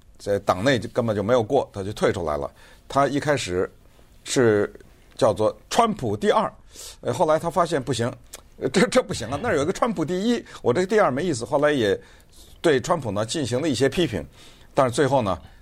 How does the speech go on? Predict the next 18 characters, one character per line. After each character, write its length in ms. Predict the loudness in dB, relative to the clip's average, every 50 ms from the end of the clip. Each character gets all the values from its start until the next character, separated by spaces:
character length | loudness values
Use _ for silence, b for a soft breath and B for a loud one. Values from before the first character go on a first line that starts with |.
| b
他 120 | -4 -4 -2
退 200 | 0 2 0 0
选 160 | 2 0 0
了 100 | 0 -2
以 40 | -2
后， 260 | 0 0 0 0 -2 b b b b b b b b b -20 -20 -20 -20 -14 -2
纳 320 | 2 2 2 2 0 -2 0
入 240 | 2 2 4 4 4
到 240 | 2 2 2 2 0
川 240 | -2 -2 -2 -2 -2
普 140 | -2 -6 -8
的 160 | -6 -6 -6
阵 200 | -2 -2 -2 -2
营 160 | -2 -4 -4 -2
当 160 | -2 -2 -2
中 140 | -4 -4 -2
来。 220 | -2 -4 -4 -6 b b b b b b b b b b b -2
他 300 | 2 4 4 4 4 0